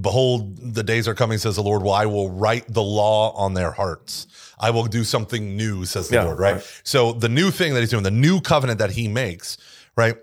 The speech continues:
Speaker 1: is Jesus giving the Holy Spirit. That's the new law inscribed in our hearts. But the, the amazing thing the Pope does is he says, "Right, right, right."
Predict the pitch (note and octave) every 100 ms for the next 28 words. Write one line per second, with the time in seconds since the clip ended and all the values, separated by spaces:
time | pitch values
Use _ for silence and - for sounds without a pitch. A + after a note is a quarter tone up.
0 | - C3+ A#2+ F#2 D3+ G3 G#2+ G#2+ - C#3
1 | B2 A#2 G#2 G2+ F2 - F#2 D2+ A2+ C3+
2 | - D#3 C3+ B2 A#2 G#2+ G2+ - A2+ G2+
3 | F#2+ F2+ E2+ C#3 - - - - - -
4 | - C3+ B2+ A#2+ A#2 A#2+ A#2+ B2 E3+ C#3+
5 | C3+ C3+ G#2+ C#3 F#3 A2 G2 F#2 G#2 G#2+
6 | G#2 F2 A#2+ F#3 C#3+ D3+